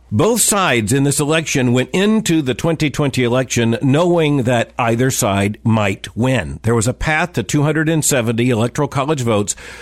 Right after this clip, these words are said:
for both of these candidates. Early on election night, it appeared that Donald Trump was confounding his critics and deniers by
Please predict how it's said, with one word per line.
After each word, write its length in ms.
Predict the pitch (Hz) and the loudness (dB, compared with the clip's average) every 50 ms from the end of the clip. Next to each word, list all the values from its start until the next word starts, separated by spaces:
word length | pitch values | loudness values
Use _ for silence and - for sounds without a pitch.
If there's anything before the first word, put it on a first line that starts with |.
| - - - - | -20 -20 -20 -6
for 160 | - 135 131 | -2 0 0
both 260 | 95 85 127 135 - | 2 2 0 2 2
of 100 | 120 104 | 0 2
these 240 | 98 104 104 - - | 2 2 2 0 -2
candidates. 640 | - - 139 135 139 135 120 104 80 71 - - - - - - - - - - - _ | -4 -2 -2 0 2 2 2 0 0 -2 -4 -6 -10 -10 -12 -20 -20 -20 -20 -20 -6 _
Early 500 | 127 143 170 180 185 180 202 202 208 202 | 0 2 2 2 2 2 2 2 2 0
on 240 | - - 151 143 147 | 0 0 0 0 2
election 420 | 143 131 151 156 135 - 170 156 139 | 2 2 0 0 0 0 0 2 2
night, 280 | 120 110 117 131 - | 2 2 0 0 0
it 140 | 143 139 135 | 0 0 0
appeared 440 | 135 - - - 185 185 170 156 139 | 0 0 0 0 2 2 2 0 0
that 140 | 123 117 95 | 0 -2 0
Donald 400 | 90 143 156 170 151 127 110 - | 0 0 0 0 0 -2 -2 -6
Trump 420 | - - 196 180 117 92 - - | -8 -6 -2 -2 -2 -4 -6 -6
was 360 | 127 135 131 131 131 131 123 - | -2 0 2 2 2 2 0 0
confounding 920 | - 160 135 123 110 - - 151 165 185 190 180 156 127 120 101 92 92 | -2 0 0 0 -2 -2 -2 -2 0 2 2 2 2 2 2 2 2 2
his 180 | 104 110 98 | 2 0 -2
critics 600 | - - - 175 185 156 123 139 135 - - - | -4 -4 -2 -2 0 0 0 -2 -2 -4 -2 0
and 280 | 117 113 120 127 127 110 | 0 0 2 0 0 0
deniers 680 | 104 113 101 117 143 170 180 170 131 95 123 139 110 | 0 0 2 2 2 2 2 2 2 0 0 -2 0
by 280 | 95 113 127 131 135 | -2 0 0 0 0